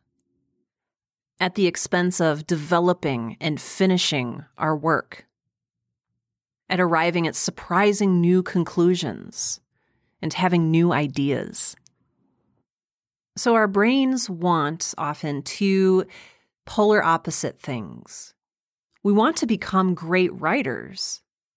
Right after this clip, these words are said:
and we want to have important ideas and tell meaningful stories,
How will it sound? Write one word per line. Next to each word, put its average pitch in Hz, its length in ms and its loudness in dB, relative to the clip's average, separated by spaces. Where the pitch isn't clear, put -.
and 185 100 0
we 185 80 4
want 233 220 2
to 233 60 -6
have 190 320 0
important 202 560 -2
ideas 160 640 -2
and 180 140 2
tell 202 220 2
meaningful 185 580 2
stories, 151 800 -2